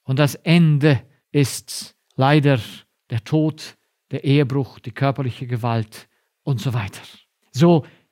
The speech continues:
durch die Änderung im Menschen haben sich alle Beziehungen des Menschen geändert. Bedürfnisse werden jetzt Zweck und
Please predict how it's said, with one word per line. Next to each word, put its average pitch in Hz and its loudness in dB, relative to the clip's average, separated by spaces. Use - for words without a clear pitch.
durch 180 6
die 185 -2
Änderung 196 2
im 185 6
Menschen 156 0
haben 160 2
sich 135 -4
alle 208 2
Beziehungen 170 -2
des 135 -6
Menschen 135 -6
geändert. - -6
Bedürfnisse 160 2
werden 165 0
jetzt 160 -4
Zweck - 0
und 185 6